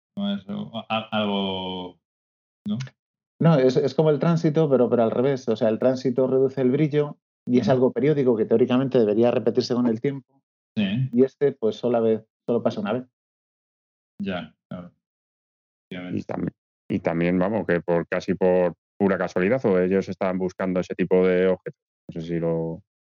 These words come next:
Speaker 2: en teoría, este, la Universidad de Varsovia pone ahí que están observando, pues, eh, con ese telescopio que hay en Chile, pues, no sé cuántas estrellas podrá ver el software a la vez, pero imagínate, igual el ordenador puede examinar mil, dos mil, cincuenta mil, un millón de estrellas, no lo sé.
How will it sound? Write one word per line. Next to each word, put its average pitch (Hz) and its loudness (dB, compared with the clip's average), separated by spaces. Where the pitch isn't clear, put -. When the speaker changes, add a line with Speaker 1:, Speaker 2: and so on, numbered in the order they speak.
Speaker 2:
en 131 0
teoría, 151 2
este, 127 0
la 117 4
Universidad 117 2
de 139 4
Varsovia 147 0
pone 143 -4
ahí 147 0
que 135 2
están 135 -2
observando, 139 0
pues, 117 0
eh, - -4
con 110 0
ese 117 0
telescopio 113 2
que 117 0
hay 117 2
en 117 2
Chile, 127 0
pues, 113 -2
no 123 4
sé 131 2
cuántas 113 0
estrellas 113 2
podrá 110 2
ver 110 2
el 104 -4
software 110 -2
a 104 2
la 107 -2
vez, 131 -2
pero 113 -2
imagínate, 113 0
igual 117 4
el 123 4
ordenador 123 0
puede 123 0
examinar 113 -4
mil, 131 4
dos 113 2
mil, 131 2
cincuenta 110 2
mil, 123 4
un 120 2
millón 120 4
de 113 4
estrellas, 113 2
no 120 0
lo 110 0
sé. 113 -4